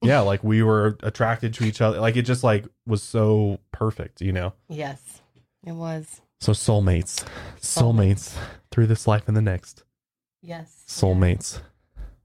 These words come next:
Speaker 1: Um, sorry. Just got really excited about that.
Speaker 2: <laughs> Okay, here's another quote about past lives from Carol Bauman. That is who all these quotes have been from. I did have it down just at the end.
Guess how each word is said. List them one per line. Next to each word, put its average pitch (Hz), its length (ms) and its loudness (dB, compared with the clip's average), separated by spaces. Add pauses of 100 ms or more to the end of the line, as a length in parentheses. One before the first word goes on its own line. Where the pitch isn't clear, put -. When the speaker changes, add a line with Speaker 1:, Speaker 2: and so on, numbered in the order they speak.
(1040)
Speaker 1:
Um, 95 480 2 (1600)
sorry. 87 400 -2 (1200)
Just - 200 -2
got 90 140 2
really 95 200 4
excited 92 400 0
about 92 280 -2
that. 92 240 0 (360)
Speaker 2:
<laughs> - 180 0 (260)
Okay, 190 220 0
here's 220 220 2
another 214 260 2
quote 160 220 -2
about 151 180 -4
past 139 300 -8
lives - 320 -12
from 147 320 -8 (500)
Carol 180 380 4
Bauman. 151 580 0
That 165 240 2
is 160 140 -4
who 160 100 -4
all 151 120 0
these 143 180 -6
quotes 139 200 -6
have - 100 -6
been 127 140 -4
from. 135 200 -2
I 135 80 0
did 143 160 -2
have 147 180 -4
it - 80 -6
down - 240 -4
just 160 160 -6
at 160 80 -4
the - 80 -6
end. 151 240 -6